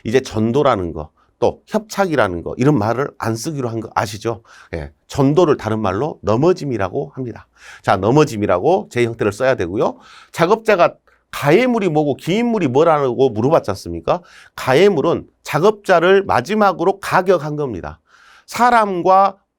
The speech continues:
최종적으로 만나서 작업자를 다치게 하는, 사람을 다치게 하는 그 부분이 가해물이에요.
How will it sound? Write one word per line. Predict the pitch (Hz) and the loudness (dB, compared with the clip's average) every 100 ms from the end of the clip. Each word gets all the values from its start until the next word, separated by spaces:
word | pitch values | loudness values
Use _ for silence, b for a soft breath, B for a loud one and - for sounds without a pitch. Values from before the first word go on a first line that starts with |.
| _ _ _ | _ _ _
최종적으로 | - 262 285 262 214 180 139 | -4 0 0 2 2 2 2
만나서 | 98 123 139 147 139 175 190 185 | 2 0 2 0 2 2 2 -2
작업자를 | 123 135 139 135 120 113 | -6 -6 -2 0 0 -4
다치게 | - - - 156 | -10 -8 -8 -6
하는, | 120 107 76 | -4 -4 -6
사람을 | - 208 202 156 | -2 2 2 0
다치게 | 110 107 - 160 127 | -8 -14 -12 -2 0
하는 | 107 175 185 b b | 0 -2 -6 b b
그 | - 202 214 | -2 -2 0
부분이 | 139 117 156 175 | -4 -2 -2 -2
가해물이에요. | - 113 170 175 104 80 | -2 2 2 2 -2 -4